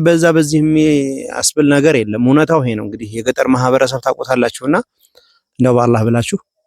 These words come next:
ይሄንን ቪዲዮ ሼር ዱት አድርጋችሁ የባንክ አካውንት አሳያችኋለሁ። ልጆቹ ያሉበትን ሁኔታ ደግሞ በቪዲዮ እንዴት አድርገው እንደሚንቀሳቀሱ ያለውን እውነታ በቪዲዮ ታያላችሁ ማለት ነውና እባካችሁ በፈጣሪያችሁ ነው የምለው፣ ሌላ የምለው ነገር የለምና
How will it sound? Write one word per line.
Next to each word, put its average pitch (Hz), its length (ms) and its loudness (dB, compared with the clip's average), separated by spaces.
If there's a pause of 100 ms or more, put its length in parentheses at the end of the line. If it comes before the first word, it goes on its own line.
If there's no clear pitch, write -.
(360)
ይሄንን 123 360 4
ቪዲዮ 120 280 4
ሼር 127 300 0
ዱት 117 220 -2
አድርጋችሁ 113 400 -2
የባንክ 110 340 -4
አካውንት 120 360 -4
አሳያችኋለሁ። 123 720 2 (440)
ልጆቹ 123 320 2
ያሉበትን 120 500 2
ሁኔታ 120 320 2
ደግሞ 120 240 2
በቪዲዮ 120 480 2
እንዴት 123 260 0
አድርገው 113 240 0
እንደሚንቀሳቀሱ 143 760 0 (920)
ያለውን 135 420 4
እውነታ 123 320 2
በቪዲዮ 110 380 0
ታያላችሁ 110 540 -4
ማለት 120 280 -2
ነውና 139 220 -4 (560)
እባካችሁ 123 460 -2 (1200)
በፈጣሪያችሁ 151 720 0
ነው 123 100 -2
የምለው፣ 101 240 -8
ሌላ 117 220 2
የምለው 120 320 4
ነገር 110 260 0
የለምና 127 400 0